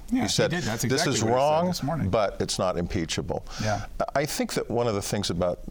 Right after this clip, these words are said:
Speaker 2: Senator Romney's question that's important is when the President of the United States or any elected official, and it's true for Representative DeCaro, former Representative DeCaro and I, when we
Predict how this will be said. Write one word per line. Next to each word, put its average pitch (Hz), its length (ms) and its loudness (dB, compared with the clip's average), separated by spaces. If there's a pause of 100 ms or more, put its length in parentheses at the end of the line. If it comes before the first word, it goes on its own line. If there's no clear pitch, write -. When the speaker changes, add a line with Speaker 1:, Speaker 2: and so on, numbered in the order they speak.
Speaker 2:
Senator 87 280 0
Romney's 85 420 0
question - 400 -2
that's 71 220 -2 (100)
important - 580 -4
is - 360 -2 (880)
when 113 260 2
the 107 80 0
President 214 440 0
of 180 40 0
the 151 60 2
United 110 240 2
States - 260 -2
or - 140 0
any 226 220 2
elected 107 360 0
official, - 480 -2
and 113 100 2
it's 123 120 0
true 196 280 0
for 165 240 0
Representative 160 580 0
DeCaro, 147 380 0
former 107 280 0
Representative 117 480 0
DeCaro 180 240 0
and 90 100 0
I, 82 80 2
when 82 160 0
we 117 180 0